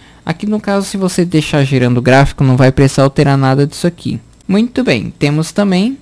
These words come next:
port to listen pra alterar o número da porta que você queira, por exemplo, ah, não quero que esse servidor fique na porta oitenta, eu quero que ele fique na oitenta oitenta ou então na,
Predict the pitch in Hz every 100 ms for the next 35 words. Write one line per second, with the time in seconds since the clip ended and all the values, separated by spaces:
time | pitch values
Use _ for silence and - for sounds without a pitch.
0 | _ 165 143 127 - 160 160 190 - 240
1 | 226 220 175 147 151 135 135 135 131 127
2 | 131 - 165 180 185 196 190 139 131 -
3 | 120 - 127 127 131 123 127 127 127 123
4 | 143 131 123 139 135 135 - 139 135 139
5 | 143 143 139 139 139 139 147 151 147 -
6 | 147 - 156 143 139 139 143 143 147 143
7 | 151 139 120 123 120 123 127 123 131 135
8 | 131 123 - 131 131 127 139 147 139 131
9 | 127 135 131 127